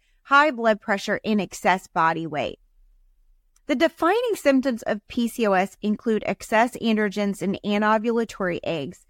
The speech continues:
where the egg is not released in the female menstrual cycle. To put it simply, it's more like a description. For example, signs and symptoms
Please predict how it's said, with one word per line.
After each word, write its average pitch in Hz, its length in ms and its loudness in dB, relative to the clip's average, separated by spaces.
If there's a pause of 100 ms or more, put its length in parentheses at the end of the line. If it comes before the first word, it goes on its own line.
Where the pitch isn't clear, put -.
(240)
where 247 160 2
the - 180 -2
egg 240 240 2
is 339 160 0
not 247 380 4
released 220 640 -2
in 214 120 2
the 208 80 0
female 202 720 0 (200)
menstrual 185 420 -2
cycle. 170 580 -2 (240)
To - 100 -8
put 392 180 4
it - 140 0
simply, 156 500 -4 (260)
it's 247 160 -4
more 277 200 4
like 247 240 4
a 214 60 0
description. - 760 -8 (120)
For 277 120 2
example, 220 600 -2 (580)
signs 359 360 4
and 311 180 -2
symptoms 240 440 0